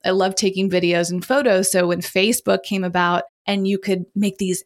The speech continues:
albums of, like, ninety photos that you took over the course of an evening and upload them the next day, and you would tag all your friends.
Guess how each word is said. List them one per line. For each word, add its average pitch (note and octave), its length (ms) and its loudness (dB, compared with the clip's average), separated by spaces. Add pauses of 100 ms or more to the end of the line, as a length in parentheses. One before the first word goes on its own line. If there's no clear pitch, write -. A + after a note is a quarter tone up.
albums F#3 520 0
of, F3+ 140 -2
like, F3+ 220 0
ninety G3 500 0
photos F3+ 600 2
that F#3+ 160 2
you F#3 100 -4
took F#3+ 260 -2
over F3+ 200 2
the F3+ 100 2
course F3+ 360 -2
of F3 80 0
an F#3 120 -2
evening A#3+ 380 2
and F#3 240 -2
upload G3 360 0
them F#3 180 0
the F3 60 -2
next F3 300 -2
day, B3+ 240 4
and G#3+ 100 0
you E3+ 60 -2
would F3 120 -2
tag F#3 260 0
all E3+ 120 4
your E3+ 140 0
friends. G3 720 0